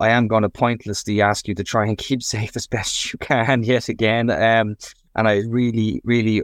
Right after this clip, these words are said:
urge people who are listening that if you're not impacted by that, then you are heartless. And if you are impacted by it, please let your, your politicians know, let other people know too, that, that,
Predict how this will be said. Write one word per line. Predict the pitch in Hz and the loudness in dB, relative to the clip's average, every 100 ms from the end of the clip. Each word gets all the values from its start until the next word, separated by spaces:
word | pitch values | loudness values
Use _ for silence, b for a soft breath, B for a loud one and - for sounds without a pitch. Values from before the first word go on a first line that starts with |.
| - | 0
urge | 120 120 107 - | 2 2 0 -2
people | - 113 113 104 98 | -4 -2 0 0 0
who | 110 | 0
are | 113 | 2
listening | 104 117 - 117 95 - _ _ - _ - - - | 4 2 2 0 0 -4 _ _ -20 _ -20 -20 -6
that | - | 0
if | 107 | 2
you're | 113 | 2
not | 120 131 | 4 4
impacted | 127 - 107 - 107 | 4 2 0 0 0
by | 107 | 2
that, | 104 107 | 4 2
then | 113 104 | 0 0
you | 104 95 | 0 -2
are | 87 95 | -2 0
heartless. | 95 92 - 131 - | 2 0 0 -2 -2
And | 104 | -2
if | 101 | -2
you | 110 | 2
are | 120 135 117 | 4 4 4
impacted | 117 101 120 - 123 | 0 0 -2 0 -6
by | - 127 | -4 0
it, | 120 110 b b _ | 0 -2 b b _
please | - 127 120 110 | -2 2 2 0
let | 117 110 131 | 0 -2 -2
your, | 113 123 120 113 - | 0 2 2 0 -2
your | 120 131 127 117 | 0 2 2 0
politicians | - 117 107 127 - 110 98 | -2 -2 0 -2 -2 -4 0
know, | 110 110 107 | 2 4 4
let | 107 104 | 2 0
other | 120 120 117 | 0 0 0
people | 123 113 107 | -2 -2 0
know | 110 107 B B - | 4 2 B B -8
too, | - 120 90 | -2 0 0
that, | 113 - | -4 -2
that, | 113 | -4